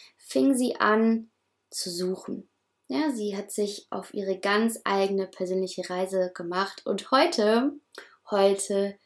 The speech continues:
reist sie um die Welt. Sie ist, ähm, Bloggerin, sie ist stel-, selbstständige Content- und Social-Media-Managerin und Autorin.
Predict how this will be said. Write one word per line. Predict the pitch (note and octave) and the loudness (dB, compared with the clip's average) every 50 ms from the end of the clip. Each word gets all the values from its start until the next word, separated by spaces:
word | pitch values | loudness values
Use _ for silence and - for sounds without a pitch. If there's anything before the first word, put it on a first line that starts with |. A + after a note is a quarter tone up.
| _ _ _ _ | _ _ _ _
reist | F3 E3+ E3+ F3 E3+ E3+ F#3 F#3 - - - - - - | -6 -2 0 2 4 4 2 2 0 -8 -10 -8 -6 -6
sie | F#3+ F#3 F3+ F3+ - - - _ _ | -4 -4 -4 -4 -6 -8 -14 _ _
um | - F3 E3+ F3 | -6 -4 -2 -4
die | F3 F3 E3+ - | -4 -6 -6 -6
Welt. | E3 E3 - - - - | -8 -6 -6 -10 -12 -12
Sie | - - - - | -12 -10 -8 -8
ist, | - - - - - - - - - - - - - _ _ _ _ | -6 -8 -8 -10 -12 -18 -20 -20 -20 -20 -20 -20 -20 _ _ _ _
ähm, | - F3+ E3+ F3 F3 F3 - | -12 -10 -10 -10 -12 -6 2
Bloggerin, | A#3+ C#4 D4+ D4 D4 B3+ A#3+ A#3 A3 A#3 A3+ A3 A3 A3 G#3+ | 6 8 8 8 8 6 4 4 4 2 0 0 0 -2 -4
sie | G#3+ G#3 G3+ | -6 -8 -8
ist | - - | -10 -6
stel-, | - - F#3 - - - | -2 -2 -2 -2 -4 -2
selbstständige | F#3+ G#3+ A3 A3+ A3 - - - G3+ F#3+ G3 G3 F#3+ F#3 F#3+ F#3 F#3 F#3 F#3 - - _ _ _ | 2 4 4 4 4 0 -2 0 0 0 0 -2 -4 -2 0 0 0 0 -2 -4 -14 _ _ _
Content- | - - G3+ G3 G3 G3 G3 G3+ G3 - | -4 -2 0 2 0 0 0 -4 -6 -6
und | - F#3+ F3 | -8 -10 -10
Social-Media-Managerin | - - F3+ F3+ - - F#3+ F3+ F#3 G3 G#3+ B3 C4 B3 B3 B3 A#3+ A#3 A3+ A3 A3 G#3+ G#3+ G#3 G#3 - G#3+ G#3 G3+ G3+ G#3 G#3 G#3 G3+ - _ _ _ _ _ _ | -8 -10 -10 -10 -6 -6 -4 -4 -2 0 0 0 0 0 2 2 2 4 4 2 2 0 0 -2 -2 -2 -2 -2 0 0 0 0 0 -2 -8 _ _ _ _ _ _
und | _ F#3+ F#3 F3+ F3+ F3+ F3+ F3+ F3+ - - - _ _ _ | _ 2 2 2 2 0 -2 -2 -4 -8 -12 -12 _ _ _
Autorin. | - G#3 G#3+ G#3 G#3 - - - E3+ E3+ E3 E3 - - - G3 G3+ G3+ | -6 -6 -6 -6 -8 -12 -10 -8 -6 -8 -8 -8 -12 -12 -10 -10 -10 -12